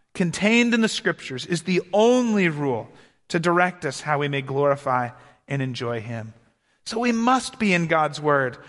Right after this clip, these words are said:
We must be with His people, having the Word preached to us, or we can so easily slip into a convenient and comfortable Christianity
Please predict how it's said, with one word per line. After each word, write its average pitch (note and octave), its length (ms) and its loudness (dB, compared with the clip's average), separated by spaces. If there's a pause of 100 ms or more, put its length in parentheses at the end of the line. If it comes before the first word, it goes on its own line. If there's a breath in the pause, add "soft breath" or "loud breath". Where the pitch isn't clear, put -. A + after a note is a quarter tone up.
We G#3 100 2
must A3+ 340 2
be G#3+ 120 0
with A#3 240 2
His G#3 200 -2
people, G3+ 400 2
having A3+ 400 0
the A3 80 4
Word G#3 260 2
preached - 400 -4
to D3+ 120 -4
us, C#3 200 -8 (200 loud breath)
or F3+ 80 2
we F#3 120 2
can F#3+ 200 -4
so A3 480 2
easily G3+ 560 2
slip F3+ 500 -2 (840 soft breath)
into E3+ 300 0
a D#3+ 60 0
convenient D#3+ 800 0
and B2+ 120 -6
comfortable E3 580 -2
Christianity A#2 760 -6